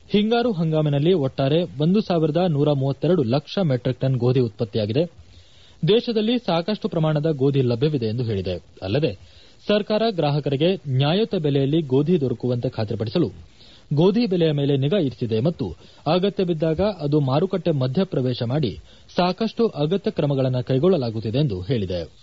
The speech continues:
ಸಿಂಗಾಪುರದಲ್ಲಿಂದು ನಡೆಯಲಿರುವ ಫಿಡೆ ವಿಶ್ವ ಚೆಸ್ ಚಾಂಪಿಯನ್‌ಶಿಪ್‌ನ ಹದಿನಾಲ್ಕನೇ ಸುತ್ತಿನ ಪಂದ್ಯದಲ್ಲಿ ಭಾರತದ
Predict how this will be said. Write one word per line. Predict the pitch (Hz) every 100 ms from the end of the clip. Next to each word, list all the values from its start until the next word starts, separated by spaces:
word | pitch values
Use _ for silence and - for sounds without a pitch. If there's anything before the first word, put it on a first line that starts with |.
| - - - - - - - - - - - - - - - - - - - - - - - - - - -
ಸಿಂಗಾಪುರದಲ್ಲಿಂದು | 208 220 240 233 202 185 175
ನಡೆಯಲಿರುವ | 170 156 151 139 160 190
ಫಿಡೆ | - - 196 190 214
ವಿಶ್ವ | 160 151 160 190
ಚೆಸ್ | 185 156 -
ಚಾಂಪಿಯನ್‌ಶಿಪ್‌ನ | 143 131 143 131 - 139
ಹದಿನಾಲ್ಕನೇ | 165 165 - 147 180 202 202 185 170
ಸುತ್ತಿನ | 139 127 117
ಪಂದ್ಯದಲ್ಲಿ | 110 113 165 110 87 - - - - 143
ಭಾರತದ | 143 190 -